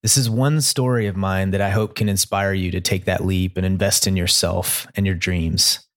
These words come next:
I've been reminiscing a lot lately, and this felt like a story that might speak to you and where you are right now.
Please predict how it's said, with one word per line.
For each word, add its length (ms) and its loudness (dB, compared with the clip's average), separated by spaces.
I've 100 -2
been 180 2
reminiscing 600 2
a 40 0
lot 260 0
lately, 440 0
and 100 2
this 160 2
felt 180 2
like 160 0
a 60 0
story 400 0
that 140 -2
might 200 -2
speak 360 0
to 100 0
you 340 0
and 100 -2
where 120 0
you 180 0
are 140 0
right 180 -2
now. 260 -4